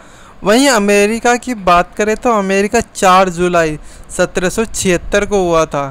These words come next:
ठीक है, अमेरिका चार जुलाई सत्रह सौ छिहत्तर को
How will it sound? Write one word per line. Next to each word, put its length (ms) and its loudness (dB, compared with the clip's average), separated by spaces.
ठीक 180 -4
है, 140 -4
अमेरिका 500 0
चार 300 2
जुलाई 300 0
सत्रह 280 -6
सौ 140 -10
छिहत्तर 520 -6
को 200 -2